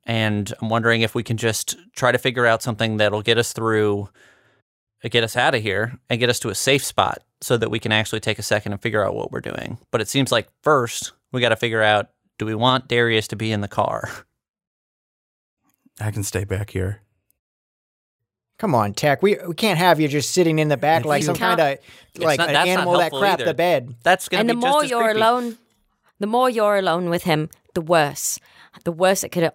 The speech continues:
Speaker 4: only be. We can't even distract you and pull you out. So you need to be out, and I need to just deal with it,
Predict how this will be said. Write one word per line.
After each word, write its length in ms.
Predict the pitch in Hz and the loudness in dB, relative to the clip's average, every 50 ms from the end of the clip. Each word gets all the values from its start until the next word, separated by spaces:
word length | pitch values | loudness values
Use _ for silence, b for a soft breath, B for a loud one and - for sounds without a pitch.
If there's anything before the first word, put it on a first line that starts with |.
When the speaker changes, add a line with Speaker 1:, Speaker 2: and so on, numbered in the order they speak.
| _ _ | _ _
Speaker 4:
only 340 | 160 165 165 170 170 160 156 | 2 2 2 2 0 -2 0
be. 400 | 151 160 151 151 156 147 143 - _ _ _ _ | 0 -2 -2 0 -2 -4 -4 -6 _ _ _ _
We 120 | - 180 | -6 -6
can't 260 | - 208 202 190 170 | -2 0 0 2 2
even 300 | 175 185 180 180 175 175 | 0 0 0 0 0 -2
distract 580 | 170 165 170 160 - - 175 151 165 - - - | -2 -2 -4 -6 -2 0 0 0 0 -2 -4 -4
you 120 | 175 156 151 | -2 -2 0
and 120 | 156 160 | -2 -2
pull 200 | - 180 156 151 | 0 0 0 2
you 160 | 151 147 151 | 0 0 0
out. 340 | 156 147 143 139 139 - B B B B B B B | 0 0 0 -2 -6 -14 B B B B B B B
So 380 | - - 160 156 160 156 160 - _ _ | -4 -2 0 2 2 0 0 -4 _ _
you 260 | - 170 175 180 185 | -4 -2 0 2 2
need 240 | 196 202 214 202 190 | 4 2 2 2 0
to 80 | 202 | -2
be 140 | 180 190 180 | -2 0 0
out, 300 | 160 156 156 156 - - _ | 2 2 2 2 0 -4 _
and 360 | - 165 160 160 165 160 156 - - _ _ - | -2 0 0 0 -2 -4 -6 -8 -10 _ _ 0
I 140 | 170 185 | 0 2
need 180 | 190 185 180 175 | 2 0 -2 -2
to 100 | - 170 | -4 -4
just 540 | 160 175 175 170 165 - - - - - _ - _ _ _ _ _ _ _ _ _ _ _ _ _ _ _ _ _ | 2 2 2 2 2 -2 -6 -8 -12 -18 _ -20 _ _ _ _ _ _ _ _ _ _ _ _ _ _ _ _ _
deal 280 | - 170 185 180 170 | -2 0 2 2 2
with 200 | 165 165 - - - | 0 -2 -4 -2 -2
it, 200 | - - - | 0 0 -2